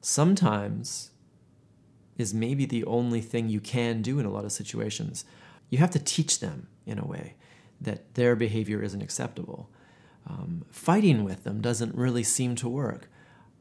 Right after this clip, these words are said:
It seems like removing yourself from the situation, and now they're not getting that attention. They're not getting their narcissistic supply anymore. It seems like that is the best way.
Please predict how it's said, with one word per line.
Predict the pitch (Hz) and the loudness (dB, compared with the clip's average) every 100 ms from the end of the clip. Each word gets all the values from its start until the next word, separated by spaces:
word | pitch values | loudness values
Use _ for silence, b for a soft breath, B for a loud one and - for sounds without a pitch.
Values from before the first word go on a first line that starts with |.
| _ _ - | _ _ -10
It | 135 | 0
seems | - - 156 165 151 | 2 6 6 8 6
like | 123 113 107 110 | 4 2 0 -2
removing | 113 113 135 143 | 0 2 4 4
yourself | 110 101 113 104 | 2 0 -2 -4
from | - 104 | -6 -4
the | 104 | -4
situation, | 110 - 110 107 117 - 110 101 98 - _ _ b b b - | -4 -6 -4 -4 -2 -4 -4 -4 -6 -12 _ _ b b b -4
and | 117 | 2
now | 135 | 6
they're | 143 | 8
not | 139 120 | 8 6
getting | 113 113 | 2 0
that | 104 | -2
attention. | 98 - 113 104 110 - | -6 -6 -4 -4 -6 -6
They're | 104 | -6
not | 104 | -4
getting | 107 110 | -4 -2
their | 113 | -2
narcissistic | 113 110 117 113 - | -2 -2 -4 -4 -6
supply | - 107 | -6 -6
anymore. | 110 127 147 160 B - | -4 -2 0 -2 B -2
It | - | 4
seems | 160 151 | 6 8
like | 135 107 | 6 4
that | 110 104 | 2 2
is | 113 113 | 0 -2
the | 107 | -4
best | 107 104 - | -2 -4 -4
way. | 104 107 101 98 | -4 -4 -4 -8